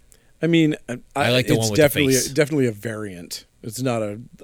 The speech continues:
Speaker 1: I would not like that as the main cover, but I like it as a
Speaker 2: Yeah,
Speaker 1: variant.
Speaker 2: yeah. I like
Speaker 1: I like
Speaker 2: the
Speaker 1: Frizone's art, but it's, it's all very, it's fairly similar.
Speaker 2: I
Speaker 1: It's
Speaker 2: just thought
Speaker 1: always
Speaker 2: the
Speaker 1: just,
Speaker 2: cover
Speaker 1: like,
Speaker 2: was boring. It's just a
Speaker 1: sexy lady.
Speaker 2: person standing there,
Speaker 1: Yeah.
Speaker 2: whereas the, the face one is like, you see the,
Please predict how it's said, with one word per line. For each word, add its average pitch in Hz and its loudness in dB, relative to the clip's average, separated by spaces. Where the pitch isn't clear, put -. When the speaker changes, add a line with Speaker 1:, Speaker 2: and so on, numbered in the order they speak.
Speaker 1:
I 120 -4
would 110 -6
not 101 -10
like 98 -12
that 92 -14
as 95 -18
the 92 -16
main 80 -18
cover, - -20
but 78 -18
I 107 -10
like 101 -12
it 92 -12
as 95 -10
a 95 -10
Speaker 2:
Yeah, 95 -10
Speaker 1:
variant. 95 -14
Speaker 2:
yeah. 104 -12
I 120 -6
like 123 -2
Speaker 1:
I - -4
like 151 2
Speaker 2:
the 104 -2
Speaker 1:
Frizone's 123 -2
art, 120 -10
but 123 -6
it's, - -8
it's 143 -10
all 147 -2
very, 117 -10
it's - -10
fairly 240 -8
similar. 135 -10
Speaker 2:
I 208 -2
Speaker 1:
It's - -4
Speaker 2:
just 180 0
thought - -2
Speaker 1:
always 170 2
Speaker 2:
the 170 -2
Speaker 1:
just, 151 -4
Speaker 2:
cover 151 -2
Speaker 1:
like, 147 0
Speaker 2:
was 147 -2
boring. 107 -6
It's 123 -6
just 147 0
a 151 0
Speaker 1:
sexy 156 -2
lady. 147 2
Speaker 2:
person 139 -2
standing 127 -4
there, 90 -4
Speaker 1:
Yeah. - -4
Speaker 2:
whereas 110 -2
the, 117 -2
the 110 -6
face - -2
one 98 -6
is 92 -8
like, 101 -6
you 101 -6
see 107 -4
the, 95 -4